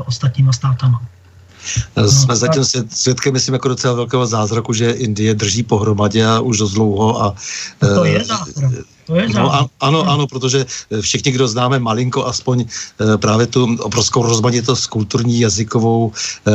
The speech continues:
Speaker 2: náboženskou, tak, eh, jak historicky, jak si, jak se naprosto,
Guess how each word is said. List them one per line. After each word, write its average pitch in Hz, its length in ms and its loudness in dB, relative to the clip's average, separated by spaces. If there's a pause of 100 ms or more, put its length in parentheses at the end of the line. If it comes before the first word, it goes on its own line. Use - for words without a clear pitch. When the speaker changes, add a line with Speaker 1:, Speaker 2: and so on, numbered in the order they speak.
(220)
Speaker 2:
náboženskou, 113 1040 0
tak, 110 280 -4
eh, 110 40 2 (480)
jak 101 140 0
historicky, 117 840 0
jak - 60 -8
si, - 140 0
jak 104 100 0
se - 160 0 (320)
naprosto, 107 560 0